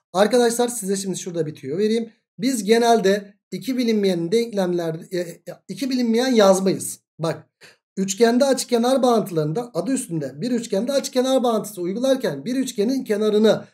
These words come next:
tek bir cinsten yazmaya çalışırız ve o tek bir cinsten, e, bir şeyleri elde etmeye çalışırız. Yani x varken y'yi yazmamaya çalışırız. Ama özellikle toplamları, işte çarpımları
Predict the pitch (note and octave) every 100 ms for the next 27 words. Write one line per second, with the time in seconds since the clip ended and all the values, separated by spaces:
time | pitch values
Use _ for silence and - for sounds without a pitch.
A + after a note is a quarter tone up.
0 | _ _ B3+ A#3+ A#3+ F#3+ F3+ F3 A3+ C4
1 | B3 F#3 G3+ G#3+ A3 A3 A3+ G3 A#3+ B3
2 | G#3+ G#3+ A3+ A#3+ F#3+ A3 G#3 G3+ G3+ B3
3 | A#3+ - _ _ - F3 F3+ F#3 A3 A#3
4 | B3+ A#3+ A3 A3+ A3 A3 A3 G3 F#3+ D3+
5 | B2 - _ _ F#3+ A3 A3 A3 B3 A3+
6 | B3+ C4 B3+ B3 A#3 A#3 A#3 B3+ B3 A#3+
7 | A3 G3 D#3+ C3 B2 A2+ - - - _
8 | _ _ _ _ _ _ A3 C4 F3+ -
9 | _ _ E3+ F3+ B3+ C#4 C4 B3+ A3+ A#3
10 | A#3 A#3 A#3 A3+ A3 G#3+ - - _ _
11 | - - G3 G3 F#3+ G3 G#3+ G#3+ G#3+ A3